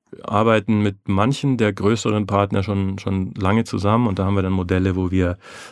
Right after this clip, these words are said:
äh, mit ins Produktionsrisiko gehen. Das ist, äh, sozusagen vom Buch zum Hörbuch ist ja nochmal nicht, nicht unkostenaufwendiger Schritt. Äh, und da vereinbaren wir, äh, manchmal besti-, bestimmte Exklusivitätsphasen, sozusagen bis das zurückverdient ist,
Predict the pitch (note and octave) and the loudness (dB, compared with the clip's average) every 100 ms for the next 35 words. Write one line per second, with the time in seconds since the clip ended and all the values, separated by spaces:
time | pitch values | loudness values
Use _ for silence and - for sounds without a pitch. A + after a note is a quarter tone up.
0 | - G#2 F2 F2 A2+ G#2+ F#2 - - - | -10 -2 0 2 0 0 -4 -8 -18 -14
1 | - F#2+ E2+ A2 B2+ B2+ B2+ C3+ C3+ B2 | -2 -2 0 0 0 0 0 0 0 2
2 | D3+ G3+ - _ G2 G2+ G2 F2+ F#2+ - | 2 2 -2 _ -14 -10 -10 -10 -10 -14
3 | - - - F2+ - G#2+ G2 C#3+ - A#2 | -20 -14 -8 -6 0 0 4 2 4 4
4 | G#2+ C3 C#3 A2+ A#2 G#2 A2+ G#2+ G#2 - | 4 4 4 0 -2 0 -2 -2 -6 -8
5 | A2 - - - G2+ G#2 - B2 C3+ - | -8 -8 -14 -14 -10 -10 -4 -4 -2 -4
6 | - - F#2+ G2 G#2+ G#2 G#2 G2+ D3 F#3 | -4 -2 -2 0 -2 -2 -2 -2 -2 -4
7 | - - - - - - G2 G2 - G2+ | -10 -18 -16 -18 -20 -4 2 2 2 0
8 | F#2+ F#2+ G2 - G2 F#2 F#2 F2+ F#2 F#2 | 2 2 2 0 0 2 2 2 2 2
9 | F#2+ F2+ F2+ E2+ E2+ - E2+ F2 F2 - | 2 2 2 2 -2 -4 -4 -4 -4 -4
10 | F2+ F#2 F2+ - - G2 - F2+ F#2 - | -6 -4 -4 -4 -6 -4 -2 0 0 0
11 | F#2+ - - - F2+ F2+ - - - - | 2 2 0 0 0 0 0 -2 -2 -2
12 | D2 - - - - - - E2 D#2+ G2 | -2 -2 -6 -14 -10 -8 -4 -4 -2 0
13 | - F#2+ F#2+ A2 G#2 G#2 G2 G2+ | 0 0 2 2 2 2 2 -2